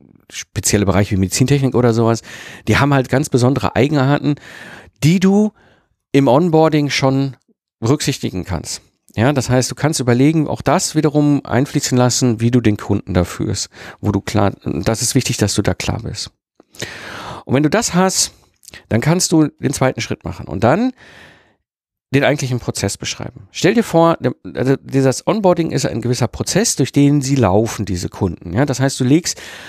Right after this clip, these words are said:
du legst einen Weg fest und vor allem dokumentierst du den auch. Ja, und was du da brauchst in diesem Ganzen. Ja, also was sind so zum Beispiel die wichtigen Schritte,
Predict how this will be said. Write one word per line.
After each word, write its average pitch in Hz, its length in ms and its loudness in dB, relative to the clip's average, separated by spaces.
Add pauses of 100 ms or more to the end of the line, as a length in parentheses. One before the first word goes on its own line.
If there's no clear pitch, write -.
du 123 80 2
legst 160 260 2
einen 110 160 0
Weg 175 300 2
fest - 580 -4 (460)
und 156 120 2
vor 147 140 0
allem 147 160 2
dokumentierst 131 600 0
du 107 40 -12
den 113 180 0
auch. - 320 -8 (160)
Ja, 113 140 0
und 117 140 -2
was 113 120 -2
du - 80 -8
da 117 80 0
brauchst 117 440 0
in 110 100 -6
diesem 92 240 -6
Ganzen. - 340 -12 (160)
Ja, 110 180 -2 (560)
also 110 180 -2
was 139 100 0
sind 156 140 0
so 147 80 4
zum 127 160 -6
Beispiel 127 240 0
die 120 120 -2
wichtigen 127 400 -2
Schritte, 139 520 2